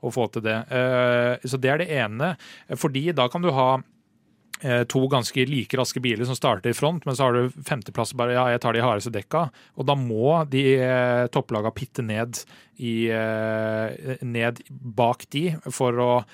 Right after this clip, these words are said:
eh, være kompetitive tidlig i løpet. Så, eh, dårligere dekk, eh, er, eh, det jeg synes man skal gjøre, eh, i tillegg til at man jo kan jo se på det her,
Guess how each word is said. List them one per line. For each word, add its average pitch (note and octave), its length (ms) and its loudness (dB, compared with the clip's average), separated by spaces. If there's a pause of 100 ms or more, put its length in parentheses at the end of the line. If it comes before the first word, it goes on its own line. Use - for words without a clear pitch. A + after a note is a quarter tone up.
(260)
eh, A#2+ 400 0
være A#2 280 0
kompetitive A2 1000 -4
tidlig G#2 380 -4
i G#2+ 80 -4
løpet. A2 400 -6 (120)
Så, C3+ 340 2 (400)
eh, B2+ 260 -4
dårligere B2 440 2
dekk, - 500 -6
eh, B2 520 0
er, C3+ 220 0 (340)
eh, C3 60 2
det A2+ 500 -4
jeg G2 200 -4
synes G#2+ 220 -8
man A2 100 -4
skal G#2 200 -4
gjøre, C3+ 240 -4
eh, A#2+ 300 0
i C3+ 40 0
tillegg A2+ 300 -2
til F3+ 220 0
at D3+ 180 0
man E3 240 0 (380)
jo D#3 180 4
kan D#3 160 0
jo D#3 80 2
se B2 220 2 (100)
på C#3 120 0
det A#2+ 100 4
her, A2+ 260 0